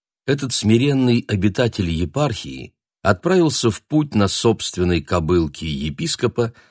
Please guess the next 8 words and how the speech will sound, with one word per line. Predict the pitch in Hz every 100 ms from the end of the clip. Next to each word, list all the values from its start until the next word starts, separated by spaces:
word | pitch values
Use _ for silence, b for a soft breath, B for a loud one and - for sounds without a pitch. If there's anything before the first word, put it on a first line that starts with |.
| b _
с | - 147
вышеупомянутыми | 185 156 147 117 95 92 104 98 82 101 92 92 -
депешами. | 85 85 73 64 - 58 - - _ _ _ _ _ _ _
В | -
последнее | 95 87 107 90 82 76
время | 90 135 76 - b b b -
мы | 110
прочитали | - 101 - - 117 107 98